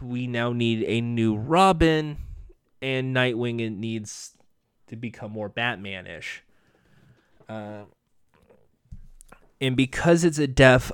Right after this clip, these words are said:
of a Titans member, uh, and just wanna flash back to this, uh, the death of Aqualad and the f-, death of Donna Troy, uh, led to shifts within the Titans themselves.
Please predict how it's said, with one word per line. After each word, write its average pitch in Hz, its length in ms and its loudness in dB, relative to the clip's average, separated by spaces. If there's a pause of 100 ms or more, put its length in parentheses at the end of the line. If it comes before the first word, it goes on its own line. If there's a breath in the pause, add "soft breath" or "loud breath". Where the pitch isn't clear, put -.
of 110 380 0
a 101 160 -6
Titans 202 640 2
member, 98 500 0 (600 soft breath)
uh, 82 200 -6
and 104 140 -10
just 104 220 -8
wanna 101 160 -6
flash 107 400 -6
back 120 320 -2
to 95 160 -4
this, 98 420 -4
uh, 92 420 -4 (420 soft breath)
the 117 120 -4
death 127 460 -2
of 113 220 -6
Aqualad 131 640 -4
and 143 160 -8
the 110 100 -8
f-, - 220 -20
death 113 240 -4
of 101 140 -8
Donna 110 300 -6
Troy, 139 580 -2 (180)
uh, 117 140 -4
led 131 300 -2
to 127 500 0
shifts - 760 -2 (120)
within 117 380 -4
the 107 100 -4
Titans 110 500 -2
themselves. 104 840 0